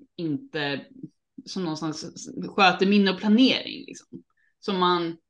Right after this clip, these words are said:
där man kan göra kloka beslut, rationella beslut. Det är ju det det handlar om någonstans. Och sen vad det heter, vart det är eller vad det är, det spelar mindre roll, liksom. Men jag hoppas att jag har gett någon typ av svar och gett några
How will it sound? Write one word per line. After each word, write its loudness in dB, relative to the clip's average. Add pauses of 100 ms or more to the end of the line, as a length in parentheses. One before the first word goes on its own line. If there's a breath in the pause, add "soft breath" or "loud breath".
(480)
där 0
man 2
kan 0
göra 2
kloka 0
beslut, -4 (580)
rationella 2
beslut. -14 (100)
Det 0
är 6
ju 0
det 6
det 0
handlar -4
om -8
någonstans. -12 (360)
Och 0
sen 4
vad 2
det 2
heter, -2
vart -4
det -10
är -2
eller -6
vad -4
det -10
är, -4
det -4
spelar -6
mindre 0
roll, -2 (140)
liksom. -10
Men 4
jag 6
hoppas 4
att 0
jag 4
har 4
gett 4 (640)
någon 2
typ 0
av 4
svar 0
och 2
gett -2
några -2